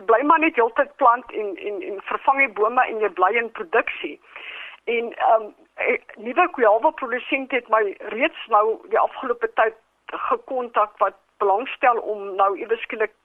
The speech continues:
koeiawels te begin plant, want natuurlik lyk die prys op hierdie stadium baie goed. En die prys, ehm, wat ek gekry het vir versapping is dat dit gestyg het tot drie duisend, ehm, rand per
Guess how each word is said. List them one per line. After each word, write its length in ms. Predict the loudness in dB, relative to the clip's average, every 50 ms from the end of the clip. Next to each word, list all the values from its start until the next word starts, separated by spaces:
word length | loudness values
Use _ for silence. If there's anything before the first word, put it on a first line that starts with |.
| _ _ -10
koeiawels 480 | -6 -2 0 0 0 0 -2 -4 -4
te 100 | -6 -6
begin 360 | -4 -2 -2 -2 -2 -4 -6 -6 0
plant, 380 | 2 4 4 4 2 -4 -14 -18 -18 -18 -16 -16 -18 -6 -2
want 160 | 0 0 2
natuurlik 500 | 2 0 0 2 2 2 2 2 0 0
lyk 260 | 0 2 2 2 0 -4
die 120 | -12 -4
prys 300 | 0 0 2 2 0 -4
op 100 | -10 -10
hierdie 180 | -10 -10 -8 -10
stadium 440 | -8 -2 0 0 2 2 0 -2 0
baie 240 | 0 0 0 0 -2
goed. 380 | -2 -2 -2 -2 -4 -4 _ -20 -20 _ -20 _ _ _ -20 -20 -20 -20 _ _
En 180 | -4 -2 -2 -2 -2 -4 -8 -12 -16 -18 _ -14
die 100 | -12 -10
prys, 380 | -2 2 4 4 4 4 0 -6 -8 -6 0
ehm, 320 | 2 2 2 2 0 -4 -12 _ _ _ _ _ _ -20 _ _ _ -20 -12 _ 0
wat 160 | 0 0 2
ek 120 | 2 2
gekry 340 | 2 0 0 2 4 4 4
het 100 | 2 0
vir 140 | -4 -8 -8
versapping 640 | -8 -8 -10 -2 2 2 2 2 2 -2 -2 -2 -2
is 120 | -6 -4
dat 100 | -4 -2
dit 180 | -4 -4 -4 -4
gestyg 420 | -8 -4 0 2 2 2 2 -2
het 120 | -6 -8 -6
tot 160 | -10 -10 -8
drie 200 | -8 -10 -10 -12 -14 _ _ _ _
duisend, 420 | 0 0 0 -2 -4 -10 -14 -14 -14 _ _ _ _ -4
ehm, 200 | -2 -2 0 2
rand 220 | 2 2 2 0 -2
per 120 | -12 -12